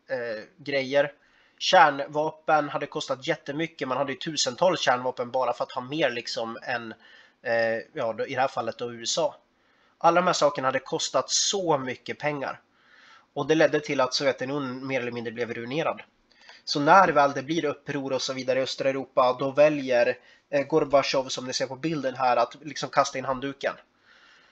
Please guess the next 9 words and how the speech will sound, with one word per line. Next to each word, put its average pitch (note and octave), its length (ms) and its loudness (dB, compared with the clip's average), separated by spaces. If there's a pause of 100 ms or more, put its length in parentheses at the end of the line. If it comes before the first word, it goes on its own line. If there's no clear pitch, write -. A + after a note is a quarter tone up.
(480)
Berlinmuren D#3 640 2
rivs D3 320 -4
nittonhundraåttionio, C#3 1040 0 (440)
nittonhundranittioett, C#3 1200 0 (100)
då C3 260 -6
blir C3+ 200 -4
Sovjetunionen A#2+ 680 -2
Ryssland B2 400 -2
igen. - 140 -10